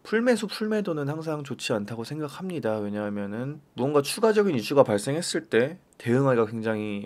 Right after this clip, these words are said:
어렵죠. 풀매수했다 갑자기 떨어지면은 진짜 마음 아프고요. 풀매도했는데 갑자기 확 오르면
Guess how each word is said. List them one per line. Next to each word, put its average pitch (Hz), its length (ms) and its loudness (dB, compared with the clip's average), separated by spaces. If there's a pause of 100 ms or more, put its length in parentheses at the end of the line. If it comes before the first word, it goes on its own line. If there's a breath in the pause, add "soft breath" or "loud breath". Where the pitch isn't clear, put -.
(120)
어렵죠. 107 920 2 (240)
풀매수했다 208 640 4
갑자기 135 400 0
떨어지면은 127 840 0
진짜 - 340 0
마음 104 240 4
아프고요. 107 760 -2 (120)
풀매도했는데 135 960 0
갑자기 135 480 0
확 185 280 -2
오르면 127 380 -2